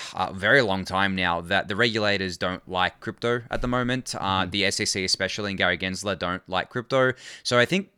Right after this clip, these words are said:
Speaker 1: the fact that they actually made a move is a relief because markets generally hate uncertainty.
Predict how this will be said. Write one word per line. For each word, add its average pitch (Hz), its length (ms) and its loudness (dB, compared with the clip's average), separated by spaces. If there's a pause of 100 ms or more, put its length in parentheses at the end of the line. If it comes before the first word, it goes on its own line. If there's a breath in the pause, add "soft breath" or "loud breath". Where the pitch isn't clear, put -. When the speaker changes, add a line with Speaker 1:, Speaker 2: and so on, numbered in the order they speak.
Speaker 1:
the 120 340 4
fact 143 240 4
that 151 80 2
they 127 80 4
actually 120 300 6
made 107 160 0
a 101 40 0
move 104 520 -4
is 110 140 -2
a 110 60 2
relief 101 420 -2
because 107 220 -4
markets 123 400 0
generally 110 420 0
hate 101 220 -2
uncertainty. 117 680 -4